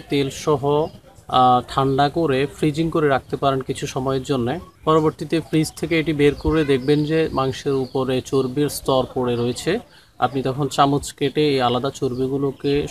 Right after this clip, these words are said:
সম্পূর্ণ মাংস থেকে আলাদা সরিয়ে নিতে পারেন। পরবর্তীতে মশলা দিয়ে এই মাংসকে আপনি আপনার খাওয়ার উপযোগী করে রান্না করতে পারেন। আপনি যদি এই প্রক্রিয়া অবলম্বন করে গরুর মাংস থেকে অপ্রয়োজনীয় চর্বিগুলো সরিয়ে নিতে পারেন,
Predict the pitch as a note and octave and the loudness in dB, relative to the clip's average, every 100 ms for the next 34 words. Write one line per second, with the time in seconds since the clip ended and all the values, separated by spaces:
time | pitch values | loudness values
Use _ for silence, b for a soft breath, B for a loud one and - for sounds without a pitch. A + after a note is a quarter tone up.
0 | - B2 A#2+ C3+ C#3 B2 A#2+ C#3 - - | -4 -6 -4 -4 0 0 -2 -6 -8 -2
1 | B2+ A#2+ C3 - C3 C3+ D3 C#3 C3+ C3+ | 0 0 -4 -4 -2 0 0 0 0 0
2 | E3 G3+ - - D#3+ D3+ - D3 D3+ C#3+ | -2 -4 -6 0 2 2 -2 -2 0 -2
3 | - D3+ C#3 D3+ D3+ D3+ - C3 B2+ B2 | -2 -4 -2 -2 0 0 -2 -2 -2 -4
4 | - C3+ C#3+ B2+ C3 B2+ B2 B2 A#2 B2+ | -8 -2 -2 0 -2 -2 -2 -6 -4 -2
5 | C3 C3 B2 B2+ B2+ B2+ A#2+ B2 B2+ F3 | 0 0 -4 -4 -4 -6 -6 -4 -2 0
6 | B2 A#2+ B2 B2 C#3 A#2+ A#2 E3+ - - | 0 0 -2 -4 -4 -2 -2 -4 -10 -14
7 | C#3 C#3 D3+ D3+ D#3+ D3+ E3 D#3+ E3 D3 | -8 -4 -4 0 0 2 0 -2 2 2
8 | C3+ C#3+ D3+ E3 E3+ D#3 C3 C3 C#3 C#3 | 4 2 2 0 2 2 2 2 2 0
9 | C#3 - D3 D3+ D3+ C3 D3 C#3 C#3 C#3 | -2 -6 -6 -2 2 2 2 0 0 -2
10 | C3+ B2+ C#3 C3+ C#3+ D3+ C#3+ C#3 D3+ D3+ | -2 0 0 0 0 -2 0 -2 0 0
11 | B2+ C3 A#2+ B2+ | 0 0 0 0